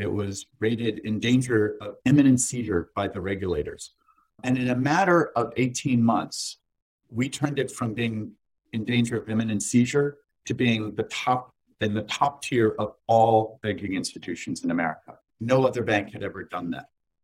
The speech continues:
And how did we do it? Well, partly we had a great leader, Dick Parsons, who helped recapitalize the bank. But the other thing we did is we made modest changes in board practices, which had a significant impact on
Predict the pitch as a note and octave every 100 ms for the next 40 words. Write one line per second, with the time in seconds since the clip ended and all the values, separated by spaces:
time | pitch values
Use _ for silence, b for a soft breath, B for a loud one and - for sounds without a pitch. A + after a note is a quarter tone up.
0 | - G2 G2+ D3+ D#3+ D3+ A2 F2 E2+ -
1 | F#2 - - A#2 G2 F#2+ G#2 G2 F#2+ F2+
2 | G2 F#2 F2+ F2 F2 F2+ - B2+ B2+ A#2+
3 | G2+ - F2+ F2+ F#2 - A2 - A2 F2+
4 | F2 - - D#2+ E2+ - _ _ _ _
5 | B2+ A2 - C3 C3 - - F3+ G#3+ G3+
6 | E3 D3 C3 A#2 B2+ A#2+ B2+ B2 A2 D3+
7 | D3 B2+ - G#2 G#2 D3 A#3+ C#4+ - -
8 | F#3+ F#3 D3 - - - _ _ - A#2+
9 | G#2+ G2 A2+ D3 C#3+ C3 D3 - - -
10 | - - - _ _ _ A#2+ B2+ C#3+ C3
11 | B2+ C3+ A2 B2+ F#3+ A3 - A#2+ - G#2+
12 | A2 G#2 G#2 F#2 - _ - G2 F#2